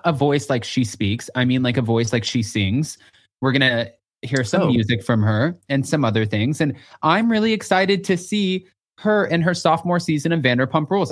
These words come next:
Speaker 1: I think that there is so much to look forward to this season. A lot of people were telling me, "No, I'm over it now that Rachel's out." And I think that Lisa Vanderpump said this one best. There was a show before her. There will be a show after her. And
Speaker 2: Absolutely.
Speaker 1: that applies to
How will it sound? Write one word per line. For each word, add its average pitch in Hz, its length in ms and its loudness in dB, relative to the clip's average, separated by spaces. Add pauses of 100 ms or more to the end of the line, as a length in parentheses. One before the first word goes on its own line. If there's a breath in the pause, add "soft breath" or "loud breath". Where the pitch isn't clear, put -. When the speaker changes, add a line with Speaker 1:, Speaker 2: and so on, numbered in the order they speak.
Speaker 1:
I 165 140 2
think 220 220 -4
that 214 120 -2
there 185 140 2
is - 160 -2
so 170 160 2
much 190 220 0
to 185 100 0
look 175 180 0
forward 135 340 2
to 135 120 0
this 123 180 0
season. 123 480 0 (220 loud breath)
A 147 80 0
lot 143 180 4
of 143 60 -4
people 160 220 0
were 143 100 2
telling 139 240 0
me, 131 200 0
"No, 160 280 2
I'm 117 220 0
over 147 300 2
it 127 120 -2
now 120 140 2
that 110 180 0
Rachel's 151 400 0
out." 147 320 2 (220 loud breath)
And 175 100 0
I 160 80 2
think 180 220 -4
that 175 140 0
Lisa 151 240 -2
Vanderpump 135 500 -2
said 139 340 -2
this 160 220 -4
one 143 320 -2 (180)
best. 107 640 -4 (640)
There 131 120 2
was 127 140 0
a 120 60 0
show 110 260 0
before 127 460 0
her. 233 320 -2 (220)
There 113 100 0
will 110 140 2
be 110 120 0
a 104 60 -2
show 101 400 -4
after 160 400 0
her. 214 220 0
And 123 320 -6
Speaker 2:
Absolutely. 107 680 0 (160)
Speaker 1:
that 156 380 0
applies 170 440 -2
to 165 200 -4